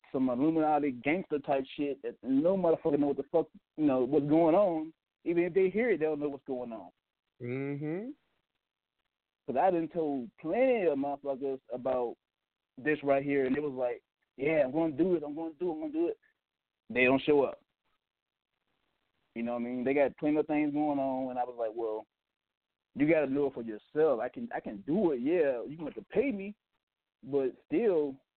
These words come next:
Speaker 1: you know, you don't know how to do it yourself, you still gonna be kinda lost. But, uh,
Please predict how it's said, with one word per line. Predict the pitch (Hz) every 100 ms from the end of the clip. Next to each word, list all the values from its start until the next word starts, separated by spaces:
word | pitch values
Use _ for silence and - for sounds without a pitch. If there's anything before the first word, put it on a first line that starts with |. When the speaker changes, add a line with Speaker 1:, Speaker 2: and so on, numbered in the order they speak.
| -
Speaker 1:
you | 120
know, | 127 127 139 _ _ _ _ _ _ _ _ _ _ _ _ _ _ _ _ _ _ -
you | 117
don't | 147 143
know |
how | 135
to | 131
do | 131 139
it |
yourself, | 110 - 170 196 170
you | 165 -
still | 165
gonna | 151 131
be |
kinda | - 113
lost. | 101 113 156 147 _ _ _ _ _ _ _ _ _ _ _ _ -
But, | 120
uh, | 117 117